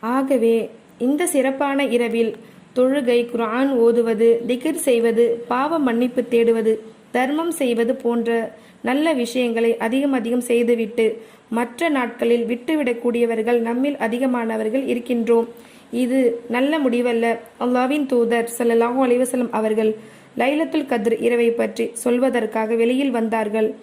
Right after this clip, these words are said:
ஆனால் அல்லாஹ் அதை மறக்கடித்து விட்டான். அந்த இரவை நாம் தெரிந்து கொள்வதற்கு அல்லாஹ்வின் தூதர் ஸல்லல்லாஹு அலைஹி வஸல்லம் அவர்கள் சில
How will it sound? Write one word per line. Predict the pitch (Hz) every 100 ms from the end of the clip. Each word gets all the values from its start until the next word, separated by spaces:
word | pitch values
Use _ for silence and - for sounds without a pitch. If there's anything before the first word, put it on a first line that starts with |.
| - -
ஆனால் | - 233 226 226 -
அல்லாஹ் | 240 277 277
அதை | 233 233 226 220
மறக்கடித்து | - 240 269 285 277 262
விட்டான். | 226 226 226 220 214 - - - _ _ _ _ - -
அந்த | 247 269
இரவை | 269 247 269 285
நாம் | 247 240 240
தெரிந்து | 240 262 277 269
கொள்வதற்கு | 233 233 214 214 220 226 -
அல்லாஹ்வின் | 220 247 277 294 269
தூதர் | 240 214 220 220 -
ஸல்லல்லாஹு | 240 233 240 269 247
அலைஹி | 247 254
வஸல்லம் | 254 -
அவர்கள் | 214 214 220 233
சில | - 254 302